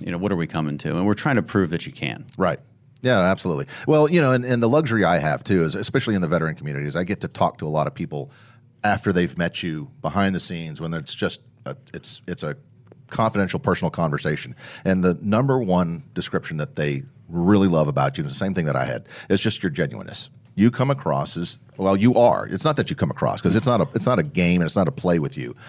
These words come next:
Speaker 2: uh, on anything. You are just simply genuine. And I think that is the, the, the biggest thing that people are really hungry for, is to see it once again becoming that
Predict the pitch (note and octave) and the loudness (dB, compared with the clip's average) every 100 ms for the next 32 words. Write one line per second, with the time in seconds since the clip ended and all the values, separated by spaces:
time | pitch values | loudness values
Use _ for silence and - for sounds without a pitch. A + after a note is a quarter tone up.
0 | - - F#2+ E2 F#2 F2 F2 B1+ B1+ A2 | -10 -2 0 2 0 0 -2 -4 2 4
1 | G2+ - - G2 - C3 C3 F2+ - D#2+ | 4 2 -4 -2 0 0 0 -2 -4 -2
2 | F2+ F#2 D#2+ C2 B1 D#2 E2 G#2 E2 F#2+ | 2 2 2 -4 -4 -4 -2 -2 0 2
3 | A2 F#2 D#2 D#2+ E2 F2+ D#2+ D2 C#2 - | 4 2 0 -2 -2 -2 -2 -2 -6 -14
4 | - - - F#2 G#2 B2 A2+ G2+ F2+ D#2 | -20 -12 -2 0 4 4 2 0 0 -2
5 | - - G#2 F2 D2 C#2+ E2+ D#2+ C2+ F2 | -4 -4 -4 -2 -2 -2 0 0 0 -2
6 | F2 E2 D2 C#2+ G#1+ - - - - G2+ | 0 -2 -2 -6 -8 -12 -18 -20 -2 0
7 | - F#2 - C3 A#2 F2 F2 G2+ C#3 D3 | 0 -2 0 2 2 0 0 2 2 -2
8 | F2 F#2 E2+ B1+ C#2 C2+ F2 E2+ D#2+ D2 | 0 0 0 -4 -6 -4 -4 -2 -2 0
9 | D#2+ E2+ | 0 0